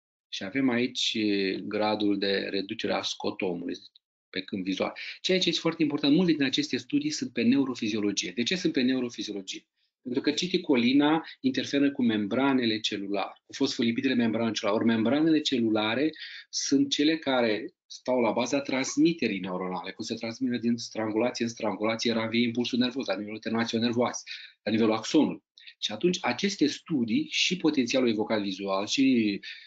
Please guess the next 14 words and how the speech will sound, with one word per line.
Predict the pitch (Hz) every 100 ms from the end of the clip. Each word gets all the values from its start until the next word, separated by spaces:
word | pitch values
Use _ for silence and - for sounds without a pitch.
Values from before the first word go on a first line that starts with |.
| _ _
uh, | 104 98 90 90 92
pattern, | 135 139 139 104
electroelectrograma, | 104 104 107 98 107 98 117 139 160 180 - - - _ _ _ _ _ _ -
au | 135 143
arătat, | 120 113 147 151 160 _ - 110 - - - _ _ _
au | - 120
cuantificat | - 120 117 113 117 170
mai | 143 113 104
bine | 117 131
efectele | 104 131 - 117 101
acestui | 95 117 117 104
preparat | 104 101 101 95 101 110 -
în, | - 101 101
uh, | 104 - 101 92 92 90